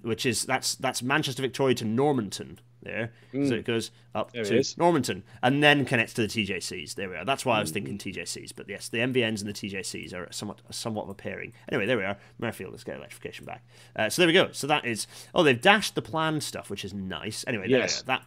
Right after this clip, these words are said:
Speaker 1: that bit, electrify that bit. So,
Speaker 2: Yep. Yep.
Speaker 1: um, then we've got,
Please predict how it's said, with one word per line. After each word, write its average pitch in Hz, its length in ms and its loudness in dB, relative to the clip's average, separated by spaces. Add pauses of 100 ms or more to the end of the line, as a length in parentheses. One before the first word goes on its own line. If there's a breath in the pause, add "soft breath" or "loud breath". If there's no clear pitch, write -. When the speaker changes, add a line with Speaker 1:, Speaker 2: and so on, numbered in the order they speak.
(120)
Speaker 1:
that 127 240 0
bit, - 240 -10
electrify 110 320 -4
that 85 160 -8
bit. - 160 -16 (140)
So, - 240 2
Speaker 2:
Yep. - 140 6 (440 loud breath)
Yep. 117 280 10
Speaker 1:
um, 113 100 -2 (260 loud breath)
then 170 460 8
we've 151 200 4
got, 139 460 4